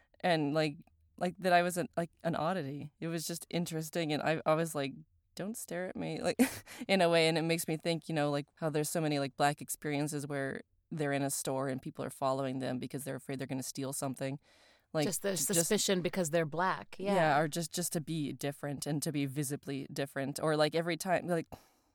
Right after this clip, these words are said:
Speaker 1: whenever we stopped, there was a bus that we took from Arusha in the north of Tanzania to, uh, Dar es Salaam in the south. And, like, w-, whenever the bus stopped for a, like, a rest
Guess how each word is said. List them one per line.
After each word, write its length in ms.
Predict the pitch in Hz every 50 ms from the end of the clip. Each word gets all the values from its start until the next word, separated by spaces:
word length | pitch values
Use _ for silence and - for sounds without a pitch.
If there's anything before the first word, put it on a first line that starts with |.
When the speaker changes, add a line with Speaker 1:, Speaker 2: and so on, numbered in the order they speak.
| _ -
Speaker 1:
whenever 320 | 170 180 175 170 165 170
we 220 | 165 165 160 151
stopped, 440 | 156 - - - 160 156 - - - _ _
there 120 | 175 185 175
was 120 | 180 160
a 40 | 165
bus 260 | 151 - 156 165 -
that 100 | - 143
we 80 | 160 160
took 220 | - - 165 151
from 200 | - - 170 156
Arusha 640 | - 156 147 135 147 156 165 - - - 175 165 170 _ _ _ _ _
in 120 | 165 156 151
the 60 | 143
north 320 | 135 135 139 143 156 151
of 80 | 156 151
Tanzania 580 | - - 156 156 156 165 156 156 151 156 147 147
to, 360 | - - 151 147 143 139 - - _ _ - -
uh, 260 | 151 156 139 135 131 127
Dar 220 | - 160 151 151
es 140 | 151 160 -
Salaam 460 | - - 170 165 165 170 175 185 180 _ _ _ _ _ -
in 80 | 190 170
the 60 | 160
south. 380 | - - 180 175 185 208 - _ _ _ _ _ _ _ _ _ _ _ _ _ _ _ -
And, 460 | 185 185 170 160 156 147 147 156 - _ _ _ _ -
like, 180 | 180 170 156 -
w-, 160 | - - _ _
whenever 280 | 180 185 180 170 170 170
the 80 | 170
bus 200 | 151 170 165 165
stopped 400 | - - - 185 175 165 - -
for 280 | - - 170 160 147 147
a, 100 | 143 147 - _ -
like, 120 | 156 147
a 60 | 151
rest 500 | 151 151 143 151 151 156 - - - -